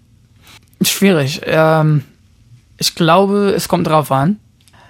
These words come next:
Ich finde schon, dass in Deutschland zum Beispiel, ähm, F K K-Bereiche gibt. Dann, dann können wir da chillen und keinen Ärger bekommen oder sowas. Äh,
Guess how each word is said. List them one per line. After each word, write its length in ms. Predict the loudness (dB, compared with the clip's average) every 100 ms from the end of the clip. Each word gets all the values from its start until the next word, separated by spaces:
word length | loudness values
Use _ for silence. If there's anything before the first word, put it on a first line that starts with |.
| _ _ _ _ -6
Ich 100 | 0
finde 200 | 2 4
schon, 260 | 2 2
dass 160 | 2 2
in 140 | 2
Deutschland 360 | 2 2 0 -2
zum 140 | 0
Beispiel, 640 | 0 0 -2 -2 0 0 0
ähm, 460 | 0 2 2 0 -4
F 200 | -2 -2
K 100 | -2
K-Bereiche 640 | -2 -2 -2 -2 -2 -2 -4
gibt. 400 | -6 -8 -8 -6
Dann, 420 | -2 -2 -2 -6
dann 180 | -6 -4
können 240 | 0 0 2
wir 460 | 0 2 0 -2 -6 -8
da 280 | -2 0 0
chillen 400 | 0 2 2 0
und 540 | 0 0 -2 -4 -8
keinen 300 | -4 -2 0
Ärger 260 | 0 0 0
bekommen 400 | -2 -2 -2 -2
oder 140 | -4
sowas. 360 | -4 -4 -6 -10 -20 -20 -20 -20 -20 _ 0
Äh, 400 | 2 4 4